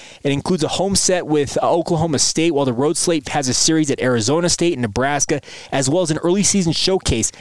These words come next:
that'll feature the Ohio State Buckeyes. Really, really cool schedule. You can go to B Y U Cougars dot com.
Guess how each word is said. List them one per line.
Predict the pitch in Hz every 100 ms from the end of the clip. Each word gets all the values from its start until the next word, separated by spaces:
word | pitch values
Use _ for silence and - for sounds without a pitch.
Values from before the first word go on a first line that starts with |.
| - -
that'll | 143
feature | - 180 160 156
the | 135
Ohio | 120 - 151 151
State | 135 - 127 98 107
Buckeyes. | 135 - 135 127 123 - - - 131
Really, | 156 202
really | 196 190 185 -
cool | - 180 165 160 -
schedule. | - 160 156 147 160
You | 139
can | 139
go | 143
to |
B | 120 160
Y | 160
U | 147
Cougars | - - 165 156 139
dot | 117 101 85
com. | - 151 151